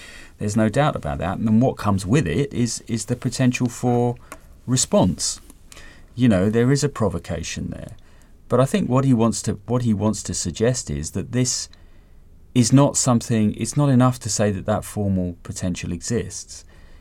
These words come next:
You know, we have to kind of reinvent it. And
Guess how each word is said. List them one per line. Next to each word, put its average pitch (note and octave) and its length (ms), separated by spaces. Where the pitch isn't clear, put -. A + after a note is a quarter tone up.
You A2 220
know, A2 100
we A2+ 120
have C3 240
to - 60
kind A2 240
of G2 120
reinvent G2+ 600
it. - 160
And A2+ 260